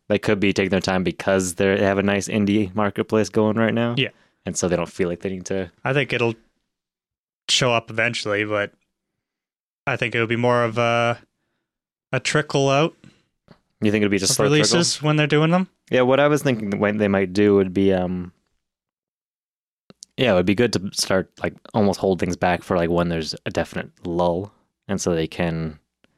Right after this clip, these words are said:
Speaker 1: it's like, "Oh, we got nothing big coming out this month,
Speaker 2: Yeah.
Speaker 1: maybe no indies even." And it's just like, "Okay, now's the time to put in five Virtual Console
Speaker 2: Yeah,
Speaker 1: games," or
Speaker 2: it's not
Speaker 1: whatever.
Speaker 2: gonna, it's not, I don't think it's gonna pop up and just be, "Bam, here's all the games you could possibly
Speaker 1: Wouldn't that
Speaker 2: want."
Speaker 1: be <laughs> overwhelming?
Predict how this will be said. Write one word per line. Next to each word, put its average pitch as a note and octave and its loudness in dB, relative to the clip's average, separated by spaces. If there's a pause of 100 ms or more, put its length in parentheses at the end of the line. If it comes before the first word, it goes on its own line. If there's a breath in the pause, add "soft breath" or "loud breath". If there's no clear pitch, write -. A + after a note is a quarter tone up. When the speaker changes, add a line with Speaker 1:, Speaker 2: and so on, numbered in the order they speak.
(260)
Speaker 1:
it's - -20
like, F#2 -2
"Oh, F#2 4
we F2+ 2
got F2 0
nothing F2+ -2
big F#2 -2
coming F2+ 0
out F2+ -2
this - -8
month, F2+ 2
Speaker 2:
Yeah. A2+ -4
Speaker 1:
maybe F#2 0
no F2 0
indies F2 0
even." F#2+ 0
And G2+ -4
it's F2+ -4
just D#2+ -6
like, E3 -4
"Okay, - -4
now's E3 -2
the E2+ -10
time F2 -4
to - -12
put F2+ 0
in E2+ -6 (260)
five E2+ -4 (400)
Virtual F2 -6
Console E2+ -8
Speaker 2:
Yeah, A2+ -2
Speaker 1:
games," - -10
or C#3 0
Speaker 2:
it's E3+ -2
not F#3 2
Speaker 1:
whatever. C#3+ 0
Speaker 2:
gonna, C3 0
it's B2+ -2
not, C#3 0
I C3 0
don't C3 -2
think A#2 -2
it's A2 -6
gonna A2 -6
pop A#2 -2
up A2 0
and G#2+ -4
just A2 -8
be, A#2+ -2
"Bam, A2+ -2
here's A#2+ -2
all A#2 2
the A2 -2
games A2+ -4
you A2 -8
could - -16
possibly G#2+ 0
Speaker 1:
Wouldn't F#2+ 2
that - 2
Speaker 2:
want." E2+ -2
Speaker 1:
be - -2
<laughs> - -
overwhelming? G2 2